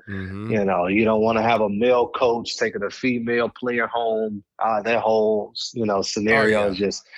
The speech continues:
Speaker 1: Just doesn't
Speaker 2: that's
Speaker 1: look
Speaker 2: just an
Speaker 1: good.
Speaker 2: uncomfortable conversation.
Speaker 1: Agree, agree.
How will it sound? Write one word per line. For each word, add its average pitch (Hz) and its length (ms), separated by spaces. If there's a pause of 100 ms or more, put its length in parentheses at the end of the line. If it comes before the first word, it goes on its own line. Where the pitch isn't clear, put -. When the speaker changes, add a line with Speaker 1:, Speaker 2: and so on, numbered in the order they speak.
(180)
Speaker 1:
Just 143 140
doesn't 160 120
Speaker 2:
that's 143 80
Speaker 1:
look 113 120
Speaker 2:
just 104 40
an 101 140
Speaker 1:
good. 110 100
Speaker 2:
uncomfortable 104 460
conversation. 95 720
Speaker 1:
Agree, 92 640 (200)
agree. 90 580